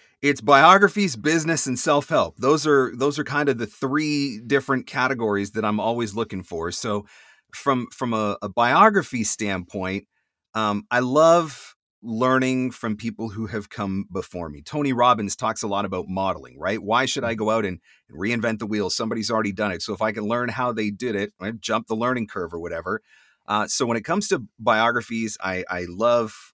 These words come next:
entrepreneurs, um, political figures, historical figures. So, uh, you know, some of the ones that I've read recently, Shoe Dog by Phil Knight, which if you have never read about the,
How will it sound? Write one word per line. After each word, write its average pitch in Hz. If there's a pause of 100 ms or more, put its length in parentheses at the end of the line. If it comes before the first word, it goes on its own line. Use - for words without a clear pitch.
entrepreneurs, 131
um, 78
political 127
figures, 123
historical 120
figures. 120
So, 101 (440)
uh, 92
you 113
know, 113
some 170
of 151
the 143
ones 139
that 135
I've 117
read 113
recently, 104
Shoe -
Dog 110
by 95
Phil 98
Knight, 82
which -
if -
you 143
have 120
never 147
read 117
about 101
the, 90